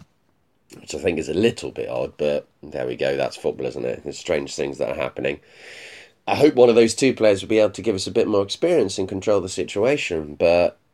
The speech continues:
they don't seem to be able to do that at the moment, and they're both playing on a quite a regular basis now. And in the Huddersfield game, the Huddersfield game, what am I talking about? In the game against Hull, really, Edwards, yeah, he played okay,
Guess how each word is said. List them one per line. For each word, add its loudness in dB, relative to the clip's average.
they 0
don't 2
seem -4
to -12
be 0
able 2
to -6
do 6
that 2
at -8
the -6
moment, -2
and -2
they're 2
both 2
playing 2
on 0
a -4
quite -2
a -2
regular 0
basis -2
now. -8
And 0
in 2
the 4
Huddersfield -2
game, 0
the -20
Huddersfield -20
game, -12
what -6
am -8
I -6
talking -8
about? -8
In 2
the 4
game 4
against 2
Hull, 6
really, 4
Edwards, 2
yeah, 6
he 4
played 4
okay, 2